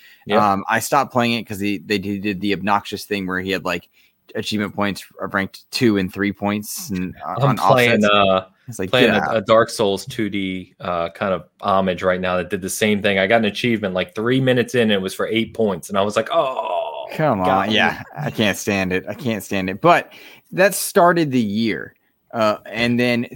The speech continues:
Speaker 2: through this year, we've also seen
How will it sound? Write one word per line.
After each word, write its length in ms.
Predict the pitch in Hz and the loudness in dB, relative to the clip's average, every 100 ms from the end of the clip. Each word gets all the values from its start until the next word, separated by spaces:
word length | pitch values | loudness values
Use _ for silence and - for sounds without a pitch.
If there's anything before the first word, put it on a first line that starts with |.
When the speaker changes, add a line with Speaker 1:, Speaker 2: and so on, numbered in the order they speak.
| - - | -12 -4
Speaker 2:
through 320 | 156 180 196 | 2 2 4
this 260 | 160 135 143 | 2 0 0
year, 320 | 151 120 113 | 2 4 2
we've 240 | 120 120 | 0 0
also 300 | 135 139 143 | 0 0 -4
seen 720 | - 123 113 104 104 117 98 | -4 -2 -2 -2 -4 -6 -12